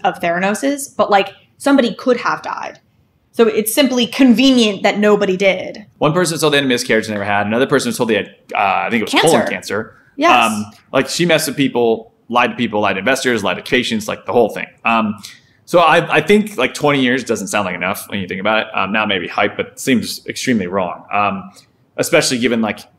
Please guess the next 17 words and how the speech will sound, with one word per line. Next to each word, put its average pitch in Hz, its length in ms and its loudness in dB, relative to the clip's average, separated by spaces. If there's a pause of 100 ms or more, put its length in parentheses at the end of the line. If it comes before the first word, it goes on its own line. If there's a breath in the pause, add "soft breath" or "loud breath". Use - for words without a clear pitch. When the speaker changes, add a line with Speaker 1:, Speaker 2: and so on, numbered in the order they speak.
Speaker 2:
how - 180 -2
much 110 160 0
we 101 100 -6
praise 113 440 -2
this, - 400 -6
like, - 160 -10
knowing 117 380 4
it 107 80 -4
was 98 100 -6
a 92 60 -4
lie 95 320 2
is, - 180 -8
like, 95 160 -12
epic - 300 -6
to - 60 -16
see. - 360 -8 (140)
Um, 113 360 -2